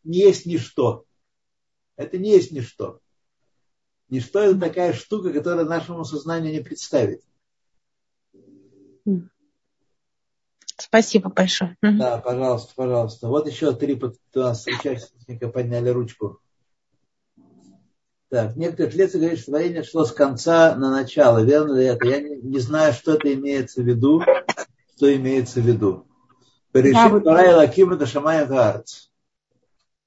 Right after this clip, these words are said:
Speaker 1: Вначале сотворил Всевышний небо и землю, высшие миры и низшие миры. Э, и это, так сказать, он создал потенцию, из которой потом всё, э, творился даль-, дальше, в остальные шесть дней.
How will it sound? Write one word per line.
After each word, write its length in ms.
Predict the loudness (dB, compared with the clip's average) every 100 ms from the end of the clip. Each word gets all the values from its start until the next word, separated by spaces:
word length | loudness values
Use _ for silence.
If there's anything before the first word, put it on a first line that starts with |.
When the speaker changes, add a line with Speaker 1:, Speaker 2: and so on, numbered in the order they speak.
| _ _
Speaker 1:
Вначале 400 | -6 4 6 6
сотворил 440 | 2 -2 0 0
Всевышний 520 | 0 0 0 0 -6 -2
небо 320 | -2 2 0
и 80 | 2
землю, 360 | 0 0 0
высшие 420 | 0 0 0 -2 -2
миры 280 | -4 -6
и 100 | -8
низшие 420 | -8 -10 -8 -10 -6
миры. 400 | -8 -8 -12 -16 _ _ _ _
Э, 220 | -8 -6
и 240 | -4 -2 -2
это, 180 | -2 -4
так 100 | -10
сказать, 220 | -12 -8
он 100 | -8
создал 460 | -6 -2 0 0
потенцию, 720 | 0 0 0 0 -4 -2 0 0
из 120 | -2 -6
которой 440 | -8 -6 -6 -6
потом 380 | -10 -6 -6 -8
всё, 340 | -10 -6 -6 -6
э, 460 | -8 -2 -2 -2 -6 -6
творился 520 | -2 0 -2 -6 -4
даль-, 260 | -2 -2 0
дальше, 380 | 0 0 -8 -12
в 60 |
остальные 600 | -10 -8 -8 -8 -12 -12 _ _ _
шесть 340 | -2 -2 -2
дней. 360 | -4 -4 -8